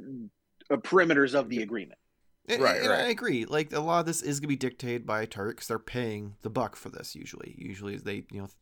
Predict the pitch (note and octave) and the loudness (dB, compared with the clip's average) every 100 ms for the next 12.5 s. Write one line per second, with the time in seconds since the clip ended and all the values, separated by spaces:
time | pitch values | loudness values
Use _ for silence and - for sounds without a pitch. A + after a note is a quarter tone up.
0 | _ - A2+ A2 - A2+ B2+ C#3 C#3 C#3 | _ -2 0 0 -4 -4 -2 -2 -2 -6
1 | C3 - C3+ B2 C3 B2 A#2+ - _ _ | -6 -4 -4 -2 0 -2 -2 -12 _ _
2 | - A#2+ A#2 - - A#2 G#2+ - C3 C3+ | -6 -2 -2 -6 -8 -8 -8 -8 -4 0
3 | C3+ C3 C3 _ _ _ - G#2 G2+ F#2+ | 2 0 -4 _ _ _ -8 -4 -4 -6
4 | F#2+ - G#2+ A2 G#2+ A2 G#2+ - A2 G#2+ | -10 -6 -4 -2 -2 -4 -8 -8 -8 -6
5 | G#2+ G#2 G#2 G2+ G2 - G2+ G2 A2+ A#2 | -6 -6 -6 -8 -10 -6 -6 -4 -2 -4
6 | - A2 G#2 G2+ G#2 G2 G2 - _ A2+ | -2 -2 -2 -4 -6 -6 -6 -10 _ -10
7 | G2+ G#2 - G#2+ B2+ A#2+ B2 A#2 G#2 G2+ | -10 -10 -10 -2 -2 0 0 0 0 -6
8 | G#2 G2 F#2+ - G2+ G2 F#2+ F#2 G2+ G2 | -10 -10 -10 -10 -10 -8 -8 -8 -8 -8
9 | - G2 G2+ G#2 - - C3+ B2+ B2+ - | -8 -10 -10 -12 -10 -2 0 0 -2 -10
10 | _ _ G#2+ G#2 F#2+ G2+ - G2 G2 - | _ _ -8 -6 -4 -6 -8 -8 -6 -8
11 | _ _ - F#2+ F#2+ F#2+ G2 - G2+ G2 | _ _ -12 -8 -6 -6 -8 -6 -4 -4
12 | G#2 F2+ F#2+ F#2+ | -4 -6 -6 -8